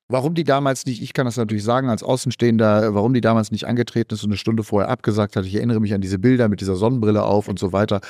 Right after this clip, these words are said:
Ähm, das, äh, ist, ist im Raum der Spekulation. Ähm, vielleicht hat sie Schiss gehabt einfach und wusste, okay, wenn ich heute Abend in den Ring gehe, dann verliere ich meine Gürtel. Aber, ähm, ne, weil du eben auch wirklich als, äh, die größte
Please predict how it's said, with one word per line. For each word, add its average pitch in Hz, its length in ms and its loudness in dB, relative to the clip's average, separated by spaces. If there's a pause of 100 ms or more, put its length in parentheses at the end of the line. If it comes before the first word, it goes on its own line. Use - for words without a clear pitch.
(440)
Ähm, 101 640 2
das, - 320 -4
äh, 120 160 -6 (420)
ist, 113 140 -6
ist 107 220 -6
im 107 180 0
Raum 107 240 2
der 107 80 2
Spekulation. 135 920 0
Ähm, 104 680 -2 (140)
vielleicht 110 240 0
hat - 80 -2
sie 104 80 -4
Schiss 110 240 -2
gehabt 101 260 -2
einfach 101 300 -2
und 95 140 -2
wusste, 101 280 -2
okay, 95 240 -2
wenn 95 80 0
ich 90 80 -2
heute 92 220 0
Abend 95 180 -2
in 98 80 0
den 92 80 2
Ring 98 220 2
gehe, 95 220 2 (440)
dann 92 140 -2
verliere 98 300 4
ich 95 100 0
meine 92 180 2
Gürtel. 110 380 4
Aber, 95 520 2
ähm, 92 440 -2 (240)
ne, 131 260 0
weil 101 80 4
du 104 160 4
eben 98 260 4
auch 92 200 -2
wirklich 107 280 -2
als, - 380 -6
äh, 95 300 -2
die 98 300 -6
größte 98 520 0